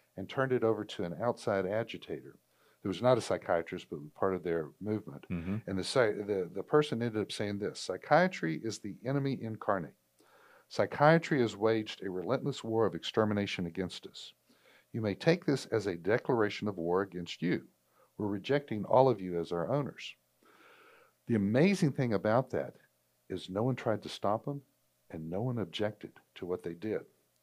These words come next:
Speaker 1: What happened after that is they ended up, s-, because they continued to disrupt, they, s-, uh, they were able to secure a meeting with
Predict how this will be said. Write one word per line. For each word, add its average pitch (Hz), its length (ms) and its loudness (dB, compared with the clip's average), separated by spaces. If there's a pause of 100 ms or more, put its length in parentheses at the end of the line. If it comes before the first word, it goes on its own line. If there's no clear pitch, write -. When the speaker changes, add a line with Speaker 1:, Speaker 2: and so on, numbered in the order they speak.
(760)
Speaker 1:
What 117 160 2
happened 160 560 8 (120)
after 113 300 0
that 151 320 8
is 98 140 -2
they 104 180 -4
ended 135 220 0
up, 120 180 4
s-, - 280 -16
because 127 440 0 (100)
they 101 80 -10
continued 107 460 -6
to 90 60 -12
disrupt, 95 500 -2
they, 95 60 -6
s-, - 260 -12 (220)
uh, 90 360 -12 (180)
they 98 120 -6
were 104 120 -2
able 143 160 0
to 95 220 -6
secure 120 540 2
a 98 80 -4
meeting 123 400 -2
with 104 260 -2